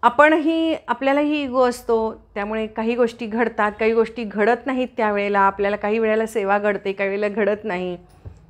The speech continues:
परंतु तरीसुद्धा जे काही मनामध्ये पश्चात्तापाची भावना असेल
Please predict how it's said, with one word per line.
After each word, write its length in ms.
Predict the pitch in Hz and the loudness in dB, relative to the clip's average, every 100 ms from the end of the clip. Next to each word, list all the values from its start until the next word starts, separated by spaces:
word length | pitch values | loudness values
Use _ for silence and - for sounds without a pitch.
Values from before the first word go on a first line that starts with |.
| _ _ _ - _ _ | _ _ _ -20 _ _
परंतु 360 | 285 294 311 339 339 | 4 4 2 -2 -2
तरीसुद्धा 640 | 269 277 339 - 240 220 180 - _ _ _ _ _ _ _ - | 2 2 2 -2 -4 -2 -4 -6 _ _ _ _ _ _ _ -2
जे 120 | 226 | 0
काही 280 | 240 269 302 | 2 2 2
मनामध्ये 560 | 339 285 254 262 247 262 | 2 2 0 0 0 -2
पश्चात्तापाची 800 | 254 233 240 233 220 220 226 240 | -2 -4 -4 0 -2 0 -2 -2
भावना 380 | 208 208 196 190 | -2 -2 0 -4
असेल 520 | - 190 - 180 160 | -6 -8 -4 -4 -4